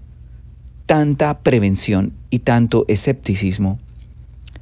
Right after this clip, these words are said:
La liturgia, la palabra de este domingo es, es, es una bendición de Dios. Es una bendición de Dios. Y quiero que, quiero invitarlos a que caminemos juntos de la mano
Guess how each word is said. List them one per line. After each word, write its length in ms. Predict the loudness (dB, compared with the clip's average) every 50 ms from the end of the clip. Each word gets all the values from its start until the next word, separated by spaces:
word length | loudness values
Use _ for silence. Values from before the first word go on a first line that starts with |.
| -20 -20 -20 -20 -20 -20 -20 -20 -20 -20 -20 -20 -20 -20 -20 -20 -20 -20 -20 -20 -20 -20 -20 -20 -20 -20 -20 -20 -8 -2
La 340 | 2 4 4 4 4 4 2
liturgia, 560 | 2 0 0 2 2 2 2 4 2 2 2
la 180 | 2 0 0 2
palabra 380 | 2 2 4 4 4 4 4
de 80 | 2 2
este 180 | 0 0 0 2
domingo 640 | 2 2 2 0 0 0 2 2 2 2 0 -4 -8 -14 -20 -20 -20 -10 -2
es, 300 | 0 2 2 2 0 0
es, 160 | -2 -2 0 0
es 160 | -2 0 2
una 120 | 2 4 4
bendición 640 | 4 4 2 2 0 0 0 2 2 2 2 2 2
de 140 | 0 0
Dios. 640 | 2 2 2 2 0 -4 -8 -12 -16 -18 -18 -20 -20 -20 -20 -20 -20 -20 -20 -20 -20 -20 -20 -20 -20 -20 -20 -20 -8
Es 120 | -2 2
una 100 | 4 4
bendición 520 | 6 4 4 4 2 0 0 0 0 0 2
de 100 | 2 2
Dios. 300 | 2 2 2 0 -2 -6 -12 -16 -14 -8 -4
Y 80 | 0
quiero 240 | 2 4 4 4 4
que, 460 | 2 2 4 4 4 4 2 0 0 0
quiero 140 | 2 4 4
invitarlos 400 | 4 4 4 2 2 2 0 0
a 60 | 0
que 120 | 0 0
caminemos 800 | 2 2 2 4 4 4 4 4 4 2 0 -2 -4 -10 -12 -8
juntos 640 | -4 0 2 2 2 2 0 -2 -2 -2 -4 -10 -14 -18 -20 -20 -20 -20 -20 -20 -20 -14 -4 0
de 100 | 2 4
la 100 | 4 4
mano 400 | 4 4 4 4 4 2 2